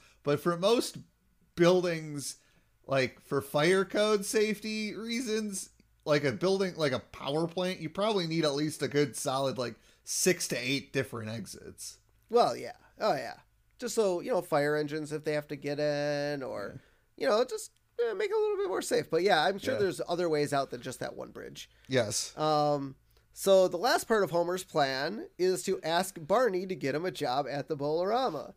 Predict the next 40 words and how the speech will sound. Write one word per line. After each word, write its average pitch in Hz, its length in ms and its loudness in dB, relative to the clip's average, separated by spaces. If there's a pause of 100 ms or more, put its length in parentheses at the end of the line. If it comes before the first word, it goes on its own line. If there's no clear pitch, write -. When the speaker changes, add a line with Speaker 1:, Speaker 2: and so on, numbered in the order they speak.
(240)
Speaker 1:
Yeah. 131 280 0
Speaker 2:
And 185 540 6
I 185 80 4
like, 208 260 4
I 214 40 2
was 202 100 0
like, 214 180 0
"Hey, 254 140 0
Barney, 214 400 2
remember 247 380 -2
that 269 200 -2
time 202 360 0
you 180 60 -6
said 175 300 0
you, 170 260 -4
you 170 140 0
asked 180 280 2
your 160 100 0
uncle 170 240 -2
to 147 80 -4
get 170 180 -2
me 170 120 -2
a 147 60 0
job?" 147 400 0 (280)
"Oh, 320 180 8
yeah." 294 600 6
And 151 100 4
so 156 140 -2
he 147 60 0
Speaker 1:
<laughs> - 20 -14
Speaker 2:
goes 147 320 0
over 147 280 0
and 139 120 -4
talks 143 360 -2
to 139 220 -2
Uncle 156 320 2
Al. 165 380 4 (320)
I 175 80 0
love 208 200 6
how, 143 260 2